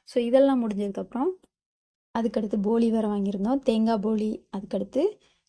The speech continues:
நிறைய விஷயங்கள் வாங்கியிருந்தோம். So, எல்லாத்தையும் உட்காந்து சாப்பிட்டுட்டு இருந்தோம். இந்த போலியை இலையில கட்டி கொடுத்துருந்தாங்க. இதுவுமே உண்மையாவே அவ்வளோ டேஸ்டா இருந்துச்சுங்க. என்னன்னு தெரியல, சூப்பராவே இருந்துச்சு.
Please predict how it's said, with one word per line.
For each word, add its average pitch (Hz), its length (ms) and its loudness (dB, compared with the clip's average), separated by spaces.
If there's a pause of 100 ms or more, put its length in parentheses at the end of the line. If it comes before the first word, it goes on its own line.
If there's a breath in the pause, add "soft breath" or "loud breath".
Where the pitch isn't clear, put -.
நிறைய 226 340 -2
விஷயங்கள் 220 380 -2
வாங்கியிருந்தோம். 202 480 -2
So, - 120 -6
எல்லாத்தையும் 214 540 0
உட்காந்து 220 280 -2
சாப்பிட்டுட்டு 202 440 -10
இருந்தோம். 196 220 -2
இந்த 277 140 2
போலியை 214 420 0
இலையில 202 280 -2
கட்டி 196 200 -8
கொடுத்துருந்தாங்க. 190 600 -6 (160)
இதுவுமே 277 480 0
உண்மையாவே 240 500 0
அவ்வளோ 208 380 0
டேஸ்டா 240 300 -2
இருந்துச்சுங்க. 202 540 -2
என்னன்னு 202 340 -2
தெரியல, 208 200 -4 (560 loud breath)
சூப்பராவே 233 680 0
இருந்துச்சு. 214 380 -2